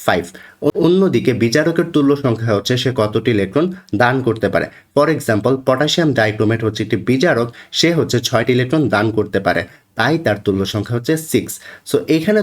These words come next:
তোমরা আসলে মোটামুটি এতটুকু পার্ট পর্যন্ত বুঝতে পেরেছ, but এখানে এসে তোমরা হয়তো একটু কনফিউজড হয়ে গেছো যে একটি জারক কয়টি ইলেকট্রন গ্রহণ করতে পারে সেটি আমরা কিভাবে বুঝবো, বা একটি বিজারক কয়টি ইলেকট্রন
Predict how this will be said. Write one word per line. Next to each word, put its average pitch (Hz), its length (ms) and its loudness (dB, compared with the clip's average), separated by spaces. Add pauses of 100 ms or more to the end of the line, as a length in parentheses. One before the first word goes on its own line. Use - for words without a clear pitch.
(100)
তোমরা 139 240 2 (100)
আসলে 117 200 0
মোটামুটি 110 460 0 (220)
এতটুকু 185 360 0 (100)
পার্ট 113 160 2 (100)
পর্যন্ত 107 280 0 (160)
বুঝতে 131 360 -2
পেরেছ, 95 260 0 (360)
but 120 100 0 (140)
এখানে 202 320 2
এসে 190 180 0
তোমরা 135 200 2
হয়তো 123 180 0
একটু - 180 -4
কনফিউজড 131 440 0
হয়ে 110 220 2
গেছো 92 240 0 (120)
যে 117 80 2 (580)
একটি 160 200 0 (120)
জারক 117 260 2 (100)
কয়টি 131 260 2
ইলেকট্রন 151 320 2
গ্রহণ 131 220 2 (100)
করতে 127 240 0
পারে 107 180 2
সেটি 123 200 -2
আমরা 120 180 0
কিভাবে 139 280 2 (100)
বুঝবো, - 280 -4 (380)
বা 131 80 2 (120)
একটি 160 180 -2 (100)
বিজারক 113 320 2
কয়টি 123 260 2
ইলেকট্রন 120 280 2